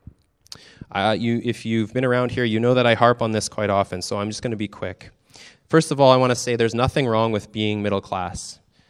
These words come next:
God, God, the ministry of Jesus and the ministry of Paul show that people from every class have a place in the family of God. But I, I harp on this in our community and in our society because it's very dangerous for us, this gravitational pull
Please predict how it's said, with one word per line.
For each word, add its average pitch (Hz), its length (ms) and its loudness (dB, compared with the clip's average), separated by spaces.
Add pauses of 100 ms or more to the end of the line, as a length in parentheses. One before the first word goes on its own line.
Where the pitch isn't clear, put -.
(240)
God, 113 360 2 (100)
God, 117 420 6
the 117 80 4
ministry 135 380 2
of 123 60 2
Jesus 135 440 -2
and 107 180 -2
the 101 60 0
ministry 120 320 0
of 107 100 -2
Paul 117 240 0
show 120 220 0
that 117 180 0
people 185 280 -2
from 131 180 -6
every 120 240 0
class - 600 -12 (260)
have 110 160 -4
a 104 40 -8
place - 520 -6 (260)
in 104 120 -6
the 98 60 -4
family 104 380 -8
of 92 140 -8
God. 90 320 -6 (680)
But 110 100 4
I, 117 240 6
I 117 100 4
harp 147 280 2
on 160 100 2
this 139 220 -2
in 107 180 -8
our 113 180 0
community 120 720 -2
and 107 140 -6
in 104 100 -4
our 107 260 -2
society 110 600 -6
because 101 260 -6
it's 101 120 -12
very 120 260 0
dangerous 123 520 -6
for 98 180 -16
us, - 380 -14 (360)
this 113 140 -10
gravitational 120 880 -2
pull 101 480 -6